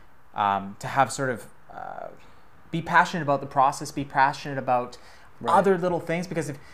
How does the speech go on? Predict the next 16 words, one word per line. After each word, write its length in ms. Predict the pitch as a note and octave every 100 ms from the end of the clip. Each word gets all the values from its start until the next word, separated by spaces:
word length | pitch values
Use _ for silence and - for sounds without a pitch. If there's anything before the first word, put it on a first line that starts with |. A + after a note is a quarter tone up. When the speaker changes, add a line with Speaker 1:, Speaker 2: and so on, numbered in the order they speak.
| - -
Speaker 1:
if 160 | D#3 D#3
it 140 | A#2+
doesn't 340 | D#3 E3 G3 G3
work 220 | G3 G3
out 440 | G#3 C#4 - - - - - - - - - -
and 360 | C#3+ C3+ C3 - D#3 C3
the 100 | D3+
only 220 | D#3+ E3
thing 300 | D#3 D#3+ D3+
you 140 | C#3+ C#3
were 100 | C3
passionate 460 | C#3+ D3 D#3 C#3
about 260 | A#2 A2 G#2
was 280 | A#2 B2 G#2
that, 640 | B2 G#2+ A2 A#2+ F3+ - -
Speaker 2:
Right. 260 | A2+ A2+ A2+